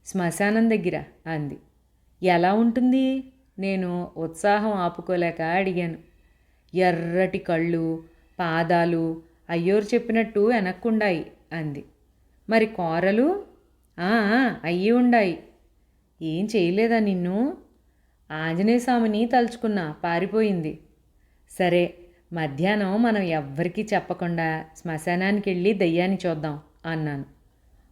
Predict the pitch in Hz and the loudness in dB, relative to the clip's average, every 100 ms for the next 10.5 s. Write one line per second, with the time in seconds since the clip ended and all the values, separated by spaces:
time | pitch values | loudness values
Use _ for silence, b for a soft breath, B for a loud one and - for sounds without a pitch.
0 | - 180 202 233 202 165 170 185 180 180 | -2 2 4 4 2 -4 -6 -4 -2 -2
1 | 180 208 214 - _ _ _ _ - 190 | -2 -2 -6 -12 _ _ _ _ -4 0
2 | 180 208 233 185 180 214 214 208 208 226 | 2 4 2 0 -2 -2 0 0 2 2
3 | 226 185 214 220 220 208 175 - - _ | 2 0 0 -2 -2 -2 -2 -6 -14 _
4 | _ - 170 185 175 170 165 - - 165 | _ -10 -6 -2 0 0 -2 -8 -12 -6
5 | 170 175 190 208 208 180 180 202 190 175 | -2 0 2 2 0 0 0 0 0 0
6 | 190 185 175 - 180 196 240 185 165 165 | -2 -4 -4 -6 -4 -2 0 0 0 -2
7 | 160 156 - _ _ _ _ _ _ _ | -2 -4 -8 _ _ _ _ _ _ _
8 | - - 185 196 202 - - 196 190 185 | -4 2 4 4 2 -2 -4 0 2 2
9 | 170 175 175 151 - - 190 175 - 214 | 0 0 -2 -4 -8 -6 -2 -2 -2 -2
10 | 214 175 185 165 | 0 -2 -2 -8